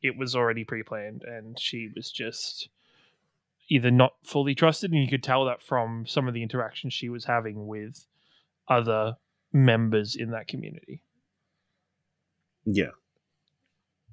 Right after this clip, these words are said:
Speaker 2: Yeah, I think maybe, yeah. She thought she was doing the right thing,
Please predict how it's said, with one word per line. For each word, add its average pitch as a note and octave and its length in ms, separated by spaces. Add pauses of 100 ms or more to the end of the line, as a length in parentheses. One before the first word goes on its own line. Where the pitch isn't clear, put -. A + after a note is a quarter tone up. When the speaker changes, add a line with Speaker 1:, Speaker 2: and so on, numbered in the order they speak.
(760)
Speaker 2:
Yeah, B2 220
I E2+ 40
think A#2+ 320
maybe, G#2+ 380
yeah. G2 160 (380)
She C#3 240
thought C#3 260
she D3+ 100
was C3+ 140
doing C#3+ 180
the C#3 60
right C3 220
thing, B2+ 340